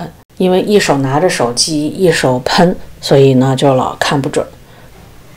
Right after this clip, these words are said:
看，已经死了吧？这个最好经常检查一下。最近我的文心兰陆陆续续不是在开花吗？我在花梗上也有发现过，就突然发现花剑怎么长得很慢了呢？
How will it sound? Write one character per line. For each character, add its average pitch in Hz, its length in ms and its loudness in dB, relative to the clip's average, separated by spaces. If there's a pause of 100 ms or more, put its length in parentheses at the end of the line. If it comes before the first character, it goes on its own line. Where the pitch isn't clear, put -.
(120)
看， - 240 -2 (600)
已 139 100 -4
经 147 180 2
死 151 200 0
了 120 180 -2
吧？ 131 300 -2 (1500)
这 196 180 2
个 175 160 2
最 175 200 -2
好 156 240 0
经 180 200 0
常 160 320 0
检 135 220 -2
查 135 260 -6
一 135 120 -6
下。 - 260 -6 (540)
最 208 120 2
近 202 220 2
我 165 100 2
的 160 120 0
文 156 240 -2
心 165 200 -2
兰 147 160 -2
陆 165 200 2
陆 156 80 0
续 170 160 -8
续 151 100 -6
不 151 100 -8
是 160 160 -6
在 160 200 -4
开 165 200 -4
花 175 280 0
吗？ 131 200 -2 (300)
我 139 160 -6
在 147 180 -2
花 151 200 -4
梗 123 160 -8
上 135 140 -4
也 135 120 0
有 127 140 -2
发 - 200 -2
现 135 300 0
过， - 180 -4 (720)
就 185 160 2
突 - 220 -2
然 185 180 4
发 180 180 2
现 180 240 2
花 196 240 -4
剑 190 300 0
怎 127 100 -4
么 139 120 -4
长 127 280 -4
得 147 120 -4
很 120 200 -8
慢 165 380 -2
了 135 120 -4
呢？ 123 180 -6